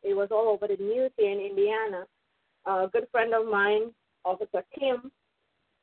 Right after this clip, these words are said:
she was in Washington, D C, but, um, the news came across that there was a three-car smash up on the road,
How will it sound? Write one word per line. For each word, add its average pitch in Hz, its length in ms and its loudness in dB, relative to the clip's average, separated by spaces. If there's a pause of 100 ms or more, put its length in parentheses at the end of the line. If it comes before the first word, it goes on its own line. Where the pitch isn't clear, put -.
(320)
she 269 100 -6
was 247 160 -2
in 233 140 -2
Washington, 226 560 0
D 269 340 -4
C, 233 360 -6 (280)
but, 202 140 0
um, 208 240 2
the 208 60 -2
news 254 540 2 (520)
came 240 220 2
across 262 520 2 (560)
that 196 280 2 (340)
there 196 100 -2
was - 140 0
a 349 100 -4 (100)
three-car 277 640 0 (1080)
smash 269 320 4
up 240 260 4
on 233 140 0
the 214 120 4
road, 208 380 4